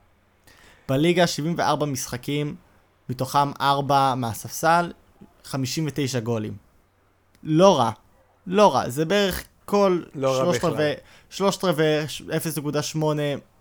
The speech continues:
Speaker 1: גולים לפר משחק. אמ, בליגת האלופות,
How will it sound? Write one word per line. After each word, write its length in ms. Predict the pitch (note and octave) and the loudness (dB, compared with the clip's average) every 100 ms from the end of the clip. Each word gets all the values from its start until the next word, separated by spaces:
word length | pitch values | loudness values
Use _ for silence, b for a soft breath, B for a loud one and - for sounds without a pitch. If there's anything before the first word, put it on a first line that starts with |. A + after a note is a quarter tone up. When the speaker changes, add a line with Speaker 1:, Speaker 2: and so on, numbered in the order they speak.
| _ E3 | _ -12
Speaker 1:
גולים 440 | C3 C#3+ C#3+ C3+ | -4 -2 -2 -2
לפר 340 | B2+ - C3 | -4 -4 -4
משחק. 560 | B2+ A#2+ - A2 - _ b b b b _ _ _ _ | -4 -6 -8 -10 -12 _ b b b b _ _ _ _
אמ, 60 | A#2+ A#2+ A#2 A#2 A2+ A2+ A2+ A2+ - _ _ _ _ - - _ _ _ - | -12 -8 -6 -6 -6 -6 -8 -10 -14 _ _ _ _ -20 -20 _ _ _ -18
בליגת 680 | - C3+ B2+ B2+ D3+ D#3+ D#3 | -6 -2 0 2 2 2 2
האלופות, 600 | C3 B2+ - F3+ F#3+ - | -2 -2 -2 -2 -2 -6